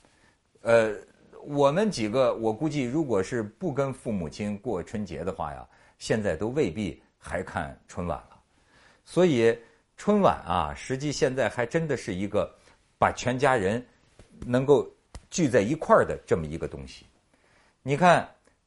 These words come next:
电视机在中国人的客厅里占有核心的位置。呃，过去啊，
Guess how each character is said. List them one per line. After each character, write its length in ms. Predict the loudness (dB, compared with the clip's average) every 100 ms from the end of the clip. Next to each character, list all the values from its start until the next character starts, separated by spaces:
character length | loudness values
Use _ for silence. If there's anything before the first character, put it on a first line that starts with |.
| _
电 160 | 0 2
视 160 | -2
机 360 | -4 -6 -6 -10
在 160 | -4 -2
中 240 | -2 -2
国 100 | 0
人 160 | 0 0
的 80 | -4
客 220 | -4 -4
厅 240 | -4 -6
里 140 | -6 -4
占 200 | 0 0
有 160 | 0 -6
核 260 | -6 -2
心 260 | 0 0 0
的 120 | 0
位 200 | 2 0
置。 220 | -2 -12 -18 _ _ _ _ _
呃， 320 | 0 2 0
过 220 | 4 2
去 260 | 2 0 4
啊， 160 | 4